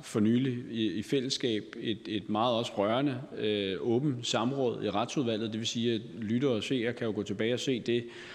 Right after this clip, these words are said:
om Langebro-sagen. Det var jo et eksempel, hvor det var, at, øh, man valgte ikke at varetægtsfængsle, og den, øh, sigtede for den forbrydelse har jo så efterfølgende, øh, taget benene på nakken og flygtet ud af landet. Og, og derfor vil jeg,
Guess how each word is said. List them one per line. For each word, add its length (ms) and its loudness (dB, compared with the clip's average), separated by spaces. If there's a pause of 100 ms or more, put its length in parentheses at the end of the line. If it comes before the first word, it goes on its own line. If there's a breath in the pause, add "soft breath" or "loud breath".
(380 loud breath)
om 180 6
Langebro-sagen. 1000 4 (640)
Det 100 4
var 60 6
jo 80 6
et 80 6
eksempel, 500 2 (160)
hvor 180 0
det 100 2
var, 360 2
at, 560 -2
øh, 180 0
man 200 2
valgte 360 2
ikke 340 0 (120)
at 180 0
varetægtsfængsle, 880 -2 (520 loud breath)
og 160 0
den, 300 4
øh, 220 4
sigtede 460 2
for 120 -4
den 160 -2
forbrydelse 560 -2
har 120 -2
jo 60 -2
så 120 0
efterfølgende, 800 0 (180)
øh, 280 2
taget 240 0
benene 280 0
på 120 -6
nakken 380 0
og 80 -6
flygtet 460 -2 (280)
ud 120 0
af 160 4
landet. 320 0 (520 loud breath)
Og, 100 0 (180)
og 140 2
derfor 280 4
vil 180 4
jeg, 120 6